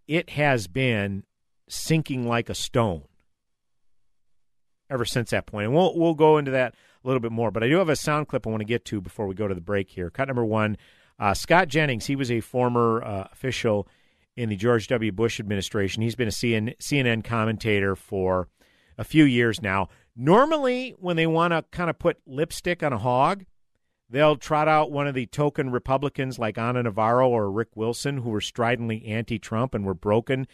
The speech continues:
by the Trump administration. And their goal is to eradicate every Republican elected official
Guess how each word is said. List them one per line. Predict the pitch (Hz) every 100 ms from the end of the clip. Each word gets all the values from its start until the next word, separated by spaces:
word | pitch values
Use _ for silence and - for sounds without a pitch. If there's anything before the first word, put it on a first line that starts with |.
| _ _
by | - 101
the | 90
Trump | - 123 135
administration. | 120 123 - 127 127 - 143 147 _ _ _ -
And | 113 104
their | 107
goal | 107 92 113 123 131 139
is | - 117 -
to | - 107
eradicate | 98 104 110 117 - 117 -
every | 117 113 120 113 117 _ _
Republican | 123 120 117 113 117 117
elected | 107 110 - 110
official | 98 117 113 127 120